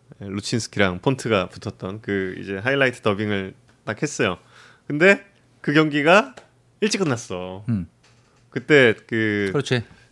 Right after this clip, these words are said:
Speaker 1: 기아 두산 경기는 네 시간 칠 분
Speaker 2: 음.
Speaker 1: 했잖아요. 네 시간 칠 분 하고 저는 좀 일찍 끝났어요. 일찍 끝나서, 어, 우리 그 담당 피디가 저 배려를 해준다고 좀 일찍 더빙을 제가 했어요. 더빙 마치고 집에 들어갔죠. 집에 들어가서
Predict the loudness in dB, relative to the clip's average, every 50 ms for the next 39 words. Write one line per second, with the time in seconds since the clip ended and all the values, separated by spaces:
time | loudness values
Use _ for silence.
0 | _ _ 0 4 4 4 4 4 4 4 4 4 2 2 0 0 0 0 2 2
1 | 2 0 0 2 2 2 2 4 4 4 4 4 4 2 0 -2 0 2 4 4
2 | 6 6 6 6 6 4 2 0 0 0 -2 -2 0 0 0 0 0 -2 -2 -6
3 | -6 -6 -4 -2 -2 -2 -2 -2 -2 -2 -2 -2 -2 -2 -4 -4 -4 -4 -6 -6
4 | -6 -6 -6 -6 -4 -6 -6 -6 -6 -6 -4 -2 0 0 0 -2 -6 -12 -18 -18
5 | -10 -2 2 4 4 4 2 0 -4 _ -20 -20 -20 -20 -20 _ _ _ -4 -2
6 | 0 2 2 2 4 4 2 2 2 0 0 0 -2 -2 0 0 0 0 -2 0
7 | 2 2 4 4 4 2 0 -4 -8 _ 0 2 2 4 4 4 6 6 6 6
8 | 6 6 4 4 2 0 -2 -4 -4 -2 -2 -2 -4 -6 -6 -4 -4 -4 -4 -4
9 | -4 -2 0 0 2 0 0 -2 -2 -2 -2 -2 -2 -4 -6 -8 -6 -6 -6 -6
10 | -6 -10 -16 _ _ _ -10 -6 -6 -6 -6 -6 -8 -6 -6 -6 -6 -6 -8 -8
11 | -4 -2 -2 -2 -4 -6 _ _ _ _ _ -20 -20 _ _ _ _ _ _ _
12 | 2 2 4 4 4 2 -2 -2 0 0 0 0 0 -4 _ _ _ _ -20 -20
13 | _ _ _ -20 -20 _ _ _ -20 -20 -20 -20 -16 -4 0 2 2 4 4 4
14 | 4 4 2 2 -2 -2 -4